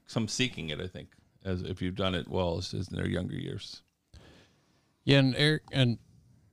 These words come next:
Speaker 2: you can talk about it if you're comfortable or not, but you're the only person here that has the perspective of dealing with, uh, separated parents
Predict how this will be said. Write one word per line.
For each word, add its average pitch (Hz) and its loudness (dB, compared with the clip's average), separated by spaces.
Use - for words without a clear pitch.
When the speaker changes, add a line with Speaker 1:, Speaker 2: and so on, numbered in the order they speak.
Speaker 2:
you 151 6
can 135 8
talk 113 10
about 123 10
it 123 8
if 120 4
you're 117 6
comfortable 135 6
or 113 10
not, 120 6
but 139 8
you're 151 10
the 175 10
only 156 10
person 135 10
here 131 10
that 120 8
has 120 8
the 117 6
perspective 120 6
of 120 4
dealing 127 10
with, 113 6
uh, 113 8
separated 139 6
parents 117 6